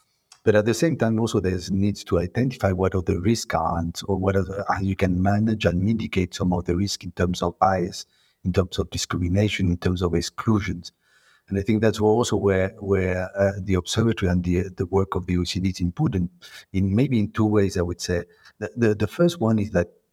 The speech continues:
you know, the, uh, the work, artificial intelligence at the end of the day depends on the quality of data on which it is trained and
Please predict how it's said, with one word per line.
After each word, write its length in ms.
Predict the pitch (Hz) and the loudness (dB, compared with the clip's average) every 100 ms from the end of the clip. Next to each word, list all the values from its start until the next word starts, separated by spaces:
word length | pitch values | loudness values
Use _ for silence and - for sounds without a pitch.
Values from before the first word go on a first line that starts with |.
| - | -4
you 120 | 92 | -2
know, 180 | 92 92 - | 0 -2 -2
the, 300 | 90 87 95 | -2 0 0
uh, 80 | 98 | -2
the 140 | 92 | -2
work, 300 | 90 104 107 110 _ _ - | 2 2 2 -2 _ _ -4
artificial 460 | 101 - 123 127 110 | -2 0 2 2 2
intelligence 600 | 104 - 139 117 107 95 | 0 0 0 0 -2 -2
at 140 | 87 | 0
the 120 | 101 | 0
end 100 | 117 | 0
of 100 | 104 | 0
the 120 | 98 | -2
day 200 | 90 107 | 0 2
depends 460 | 110 95 - 101 101 | 2 -4 0 0 2
on 80 | 95 | 0
the 100 | 90 | 0
quality 400 | - 101 101 95 | 2 0 0 -2
of 140 | 90 | 0
data 340 | 101 98 92 87 _ _ | 2 2 0 -2 _ _
on 160 | 95 90 | 0 0
which 240 | 92 - | 0 -4
it 80 | 87 | -4
is 300 | 92 - - - | -4 -4 -10 -2
trained 420 | 120 127 113 113 92 | 2 2 2 -2 0
and 240 | 92 92 | 0 0